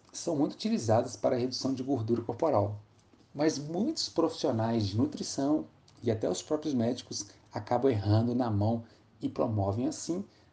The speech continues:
queda de desempenho com redução da massa muscular. Agora, sobre esse tema, eu vou me ater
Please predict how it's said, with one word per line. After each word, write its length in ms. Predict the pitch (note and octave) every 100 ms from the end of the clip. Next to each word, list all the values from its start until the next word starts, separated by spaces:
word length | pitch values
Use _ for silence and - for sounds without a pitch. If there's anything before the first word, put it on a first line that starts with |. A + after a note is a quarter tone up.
| _ _
queda 280 | - B2+ C3
de 60 |
desempenho 640 | B2 A#2+ A2 B2 - B2+ D3 - _
com 200 | - D#3+
redução 420 | F3+ E3 C3 C3+
da 100 | C#3+
massa 380 | B2+ A#2 A#2+ -
muscular. 440 | A#2 - - F#2+ F#2 - - - - - - - - - - -
Agora, 460 | - A#2+ A2 - - - - -
sobre 460 | - - G#3 A3+ D#3
esse 240 | C#3+ -
tema, 440 | - - B2+ C3 G2+
eu 100 | A2
vou 180 | G2+ A#2+
me 120 | C3+
ater 420 | A#2+ - A#2+ C#3